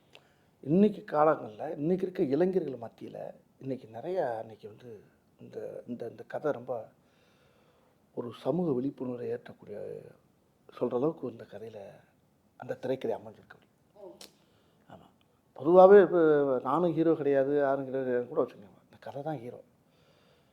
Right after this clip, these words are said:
Speaker 1: அவ்வளோ அற்புத-, அற்புதமான விஷயத்த, அ, டைரக்டரும் கதாசிரியரும் இந்த படத்தை ரொம்ப அருமையா இயக்கியிருக்காங்க. ரொம்ப முக்கியமான விஷயம் என்னன்னா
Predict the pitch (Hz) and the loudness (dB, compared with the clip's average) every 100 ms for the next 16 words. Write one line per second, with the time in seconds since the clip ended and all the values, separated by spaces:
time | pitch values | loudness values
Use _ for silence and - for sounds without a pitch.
0 | _ 104 123 117 120 156 151 139 127 127 | _ -10 -6 -6 -6 -4 -2 -2 -4 -6
1 | 151 165 202 151 - 139 143 139 120 104 | -2 0 2 0 -2 -4 0 2 0 -4
2 | 95 - - _ _ _ _ - 113 113 | -12 -20 -20 _ _ _ _ -12 -8 -4
3 | 127 131 139 131 123 117 123 - 113 110 | -2 -4 -6 -10 -6 -4 -6 -8 -20 -20
4 | 104 110 - 101 104 104 104 104 123 131 | -20 -20 -16 -16 -14 -14 -14 -14 -14 -12
5 | 117 143 143 107 - - _ _ _ _ | -6 -6 -8 -14 -16 -20 _ _ _ _
6 | _ - _ _ _ _ _ _ 165 208 | _ -20 _ _ _ _ _ _ 4 4
7 | 170 165 - 254 247 247 160 - 123 104 | 2 -2 2 4 6 6 2 -2 -6 -8
8 | 95 107 160 | -14 -16 -14